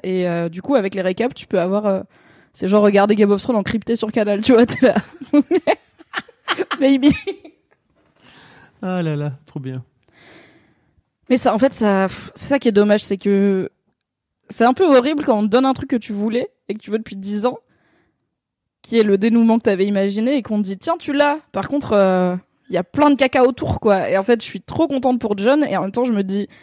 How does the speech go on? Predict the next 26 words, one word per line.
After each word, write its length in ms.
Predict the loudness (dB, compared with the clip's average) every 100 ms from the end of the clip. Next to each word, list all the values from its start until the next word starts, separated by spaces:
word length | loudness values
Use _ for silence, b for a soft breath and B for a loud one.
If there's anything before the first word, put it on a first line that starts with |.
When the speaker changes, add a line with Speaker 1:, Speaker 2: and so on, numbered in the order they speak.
| b b b
Speaker 1:
ok, 240 | 0 2 2 0
donc, 400 | 0 -6 -12 _ _ _ _ _ -2
dans 180 | 2 4
la 160 | 4
même, 460 | 4 4 6 4 2 _ _ -6
dans 200 | 0 2
le 80 | 4
même 160 | 4
épisode, 380 | 4 0 0 0
dans 120 | 0
les 60 | -2
mêmes 180 | 0 2
vingt 140 | 2
minutes, 360 | 4 4 2 -2
on 100 | -6
a 80 | -6
Grey 240 | -2 0 2
Worm 320 | 2 2 -2 -12
qui 100 | -12
tue 160 | -4
des 100 | -2
soldats 440 | 2 2 2 0 0
Lannister 540 | 2 2 0 -2 -2 -2
prisonniers 480 | -4 0 2 2 0
de 80 | 0
guerre 300 | 0 0